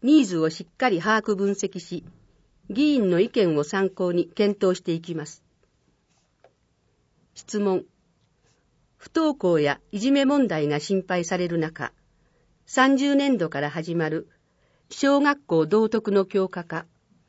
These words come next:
複雑かつ成果を求められる社会で、子どもたちは命を大切にし、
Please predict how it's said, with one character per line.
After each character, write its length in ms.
複 240
雑 320
か 160
つ 140
成 260
果 200
を 40
求 220
め 80
ら 120
れ 40
る 120
社 160
会 220
で、 200
子 120
ど 100
も 120
た 120
ち 140
は 180
命 400
を 80
大 240
切 240
に 120
し、 280